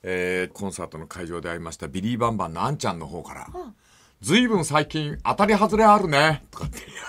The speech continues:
Speaker 2: え？
Speaker 1: て-、テーマに当たり外れあるね。
Speaker 2: 聞いてらっしゃるんですか？
Speaker 1: そうそうそう。
Speaker 2: この番組。へー。
Speaker 1: うん。あの、はっきり言う方なんですよ。
Speaker 2: はい。
Speaker 1: あ、ビリー・バンバンの兄ちゃん。
Speaker 2: はい。
Speaker 1: 面白いんだ。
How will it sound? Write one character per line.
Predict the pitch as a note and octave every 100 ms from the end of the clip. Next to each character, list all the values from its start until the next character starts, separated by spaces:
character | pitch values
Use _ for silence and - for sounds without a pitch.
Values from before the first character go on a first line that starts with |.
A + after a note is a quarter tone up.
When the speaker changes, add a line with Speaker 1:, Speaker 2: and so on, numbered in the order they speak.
| D3 - - - D3 -
Speaker 2:
え？ | B3
Speaker 1:
て-、 | D4 A#4 D#5+ -
テ | - G3
ー | F#3+
マ | C3
に | B2+ - -
当 |
た | A#2+ F#3
り |
外 | F#3+ D#3+ G3
れ |
あ | F#3+
る | F#3
ね。 | A2+ A#2 A#2 - -
Speaker 2:
聞 | -
い | G4+
て | G4
ら | G4
っ |
し | -
ゃ | F#4+
る | D#4+
ん | A#3+
で |
す | F#3
か？ |
Speaker 1:
そ | F3
う |
そ | C#3+
う | C3
そ |
う。 |
Speaker 2:
こ | G#2
の | F#3
番 | F#3+ F3+
組。 | E3+ D3+ -
へ |
ー。 | B3
Speaker 1:
う |
ん。 |
あ | A#2+ C3 B2+ A2+ G2 D#2 _ - E2+ -
の、 | A2 E2+ - - E4 F4+
は | - A#2+
っ |
き | - A#2
り | F2+
言 | F#2 E2
う | C#2+ _
方 | - - F#2+
な |
ん | D#2
で | C#2
す | - -
よ。 | A#4+ G#4+
Speaker 2:
は | F4 C#4
い。 | - _ _ _ _ _ _
Speaker 1:
あ、 | G1+ G1+ A#1+ C#2+ C2+
ビ | F2+ G2
リ | G2
ー・ |
バ | G2
ン | F#2+
バ | D#2+
ン |
の |
兄 | D2+ E2+
ち | C#2+
ゃ | C2+
ん。 | A#1+ -
Speaker 2:
は | - A3
い。 | G#3+ _
Speaker 1:
面 | - G2+
白 | B2 C3
い |
ん | B2+
だ。 | A#2+ B2